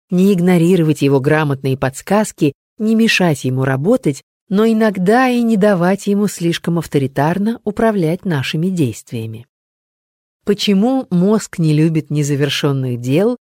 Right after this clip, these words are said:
и монодиеты? Почему он заставляет нас оценивать людей по внешности, гоняет мысли по кругу и иногда портит нам счастливые моменты жизни? Почему он подменяет наши воспоминания и склоняет нас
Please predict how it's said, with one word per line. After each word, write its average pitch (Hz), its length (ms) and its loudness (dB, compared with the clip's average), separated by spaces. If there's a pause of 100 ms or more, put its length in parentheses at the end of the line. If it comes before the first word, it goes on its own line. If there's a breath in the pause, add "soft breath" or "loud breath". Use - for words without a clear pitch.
(140)
и 208 100 0
монодиеты? 160 1000 0 (400)
Почему 175 400 2
он 190 160 2
заставляет 175 640 2
нас 170 240 -2
оценивать 170 580 0
людей 160 380 2
по 160 160 0
внешности, 151 800 -2 (240)
гоняет 151 540 0
мысли 160 340 0
по 135 200 -2
кругу 160 540 0 (200)
и 175 180 2
иногда 190 380 0
портит 226 440 0
нам 170 200 0
счастливые 160 600 -4
моменты 151 520 -2
жизни? 131 480 -4 (400)
Почему 185 420 2
он 151 220 2
подменяет 147 560 0
наши 156 260 0
воспоминания 147 840 0 (200)
и 226 80 -2
склоняет 185 680 0
нас 170 380 -4